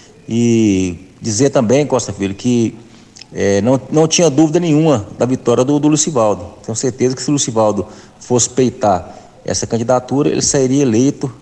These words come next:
da cidade de Rio Verde, porque tem a, tinha apoio da maioria dos vereadores,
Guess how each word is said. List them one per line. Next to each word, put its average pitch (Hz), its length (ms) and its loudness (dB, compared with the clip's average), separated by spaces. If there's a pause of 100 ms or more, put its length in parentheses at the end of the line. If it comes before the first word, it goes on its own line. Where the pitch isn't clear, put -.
da 110 160 -2
cidade 113 320 0
de 131 60 -4
Rio 113 100 -4
Verde, 92 200 -2
porque 127 140 -4
tem 151 140 0
a, 139 120 4
tinha - 420 -2
apoio 131 380 0
da 113 100 2
maioria 123 240 2
dos 117 120 -2
vereadores, 143 680 2